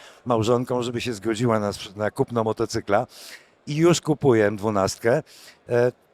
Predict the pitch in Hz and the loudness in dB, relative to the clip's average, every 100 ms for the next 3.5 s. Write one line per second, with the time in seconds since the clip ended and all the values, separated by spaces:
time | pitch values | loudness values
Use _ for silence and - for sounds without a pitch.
0 | _ - 143 - - 127 135 _ - 147 | _ -2 0 0 -2 -6 -8 _ -4 -2
1 | - 185 180 - 143 143 135 139 160 143 | 2 2 2 -2 0 0 2 0 0 -2
2 | 143 143 151 147 147 _ 127 139 104 85 | 2 2 2 2 0 _ -2 -2 0 -4
3 | 76 76 - 67 | -4 -8 -8 -14